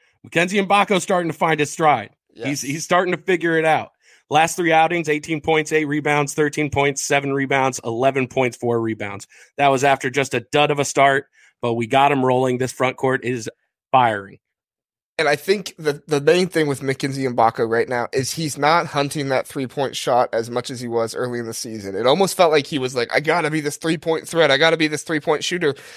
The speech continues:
Speaker 2: And I think eventually Mike Woodson just told the guys, like, "Stop shooting threes. We can't do it. Just take it if they give it to you, but just stop." I mean, there were, what, three for nine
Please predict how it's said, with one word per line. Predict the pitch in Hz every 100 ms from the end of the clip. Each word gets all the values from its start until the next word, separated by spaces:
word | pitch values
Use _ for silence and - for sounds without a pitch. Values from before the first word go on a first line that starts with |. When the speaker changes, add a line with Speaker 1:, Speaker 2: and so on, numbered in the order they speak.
| - -
Speaker 2:
And | 165 160
I |
think | 160 202
eventually | 175 147 175 156 135
Mike | 135 139
Woodson | 127 143 143
just | 127 -
told | 139 127
the |
guys, | 127 131 120
like, | 104 - _
"Stop | - - 185 175 175 -
shooting | - - 202 185 185
threes. | - 190 190 185 151 139
We | 143
can't | - 185 202 170
do | 185 180
it. | 180 175
Just | 165 160 -
take | 190 190 208
it | 175
if | 170
they | 151
give | 156 156
it | 147
to | 151
you, | 139 135
but | 143 139
just | - 143 -
stop." | - 156 120
I | 151
mean, | 160 202
there | 226
were, | 220
what, | 220 -
three | 190 226
for | 220 175
nine | 135 127 160 202